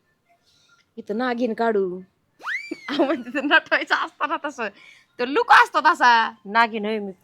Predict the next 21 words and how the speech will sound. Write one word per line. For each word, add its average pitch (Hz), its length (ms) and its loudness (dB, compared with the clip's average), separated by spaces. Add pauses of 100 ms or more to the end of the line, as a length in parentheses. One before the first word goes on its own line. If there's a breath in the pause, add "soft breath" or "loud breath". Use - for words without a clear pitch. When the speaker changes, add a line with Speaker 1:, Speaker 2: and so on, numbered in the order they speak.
Speaker 2:
फुस 214 300 -10
करा 175 200 -4
मारीन - 340 -4
तुला, - 100 -12 (140)
फुस - 500 -6
करू. 156 180 -10 (100)
Speaker 1:
नागिन 226 480 -20
नाही, 240 180 -16
हा, 220 140 -16
काळा 233 440 -14
नागिन. 220 360 -18 (400)
Speaker 2:
ते 226 100 -2
इळातून 240 520 -6
चार 233 280 -2
बाऱ्या 220 200 -4
तुला 220 220 -12
डसत 220 540 -6
येतं 220 180 -8
व 214 120 -6
तुला 202 240 -6
ते. 214 180 -4